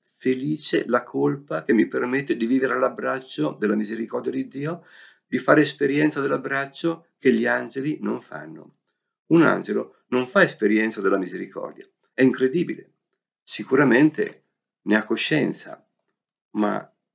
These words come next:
non fa esperienza di quell'abbraccio. E questa è una cosa dell'altro mondo. È questo, è questa la grande verità del nostro peccato. Prosperi.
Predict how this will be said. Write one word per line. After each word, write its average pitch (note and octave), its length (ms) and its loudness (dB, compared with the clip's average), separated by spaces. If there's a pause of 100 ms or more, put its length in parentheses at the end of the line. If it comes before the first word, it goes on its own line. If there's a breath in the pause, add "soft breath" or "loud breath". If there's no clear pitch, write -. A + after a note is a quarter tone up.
(100)
non A2+ 260 2
fa B2 220 -6
esperienza G#2 840 -6 (220 soft breath)
di - 100 -10
quell'abbraccio. - 840 -4 (320)
E - 80 -20
questa F#2+ 300 -2
è E2+ 40 -2
una E2+ 80 -4
cosa E2+ 220 -8
dell'altro D#2+ 360 -10
mondo. E2 460 -12 (580)
È G3 160 -2
questo, - 580 -2 (280)
è - 160 -4
questa F#2+ 340 2
la F2+ 100 -4
grande F#2 340 -4
verità E2+ 600 -12 (160)
del F2 120 -8
nostro F2 300 -8
peccato. - 500 -16 (2250 loud breath)
Prosperi. F2+ 540 -2